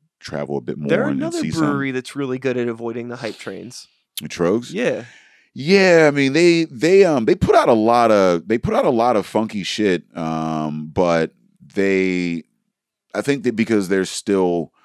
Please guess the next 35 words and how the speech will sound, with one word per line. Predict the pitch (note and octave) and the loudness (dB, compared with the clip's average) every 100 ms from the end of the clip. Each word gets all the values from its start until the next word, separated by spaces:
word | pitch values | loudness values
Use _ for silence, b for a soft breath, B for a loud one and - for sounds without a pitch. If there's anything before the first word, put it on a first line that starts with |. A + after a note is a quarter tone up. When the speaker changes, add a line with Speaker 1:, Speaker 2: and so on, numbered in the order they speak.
| b b b b | b b b b
Speaker 1:
really | E2 A2 C3+ A#2 | -2 0 2 2
only | G2+ F#2+ | 2 -2
distributing, | E2+ - G2 F2 F2 E2+ E2 D#2+ D#2 - | -4 -4 -2 0 0 0 -2 -6 -8 -12
from | - E2 | -8 -2
my | E2+ | -2
understanding, | F#2 E2+ E2+ E2 | -2 -2 -4 -4
like, | D2+ | -6
in | D2+ | -8
P | - F2+ | -6 -2
A | D#2+ F#2 | 0 0
or | G#2+ | 2
whatever, | A2 A#2 A#2+ | 2 0 0
so | A2+ F2+ | 0 2
they | F#2+ | 4
don't, | F#2+ F#2+ F2+ - | 4 2 -2 -8
like, | F2 F2+ | -8 -8
so | - G2 | -4 -2
they | |
get | G#2 F#2+ | -2 -2
the, | F#2 F2 D#2 - b b b | -2 -4 -6 -10 b b b
and | F#2 | -2
they | G2+ | -2
have | F#2 G2 F#2+ | 0 -2 0
such | - E2+ | -4 -4
a, | |
like, | E2 D2+ B1 - | -4 -6 -10 -16
a | |
devoted | D#2 D2+ C#2+ F2 D#2+ | -12 -6 -2 -2 -2
following, | - D#2 F2+ G2 | 0 0 2 0
and | F#2+ | -2
they | F2 | -2
have | F#2+ A2+ | -2 -4
that, | G2+ F2+ | -4 -6
like, | - D#2 D2 - | -6 -8 -8 -12
um, | C#2 C#2 C2 A#1+ A1 | -14 -14 -14 -16 -18